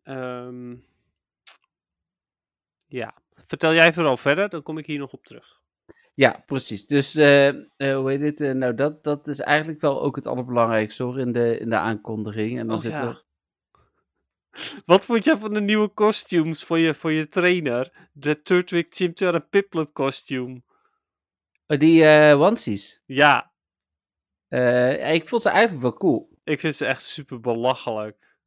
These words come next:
Speaker 2: Ja?
Speaker 1: Ja, ik vind ze echt idioot, zeg maar. Kijk, ik, eh, niet als in, eh, ik vind ze niet lelijk, maar ik vind ze echt...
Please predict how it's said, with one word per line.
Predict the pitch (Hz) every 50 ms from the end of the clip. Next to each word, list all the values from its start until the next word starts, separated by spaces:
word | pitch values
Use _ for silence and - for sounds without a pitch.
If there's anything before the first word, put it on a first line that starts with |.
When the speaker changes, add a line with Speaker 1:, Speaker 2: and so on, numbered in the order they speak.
| _ _ _
Speaker 2:
Ja? | - 151 180 247 285 _ _ _ _ _ _ _ _
Speaker 1:
Ja, | - 127 117 110
ik | - 131 - -
vind | 143 135 127
ze | - 147 -
echt | - 131 135 - - _ - _ - - _ _
idioot, | - 151 143 135 135 127 127 127 127 123 117 113 -
zeg | - - 113 -
maar. | 117 107 107 107 107 110
Kijk, | - 143 147 165 160
ik, | 156 -
eh, | 180 170 147 - _ _ _ _ _ _
niet | 156 156 175 180 - - -
als | - 160 160 147 -
in, | 170 160 160 156 151 156 - _ _ _ _ _ _ _ _ _ _
eh, | _ - 143 143 147 143 139 -
ik | 151 147
vind | - 190 170
ze | 180
niet | 175 175 139
lelijk, | 143 143 170 190 208 175 135 127 127 -
maar | 147 151
ik | 151
vind | - 190 170
ze | 151 165
echt... | 151 147 - - - - -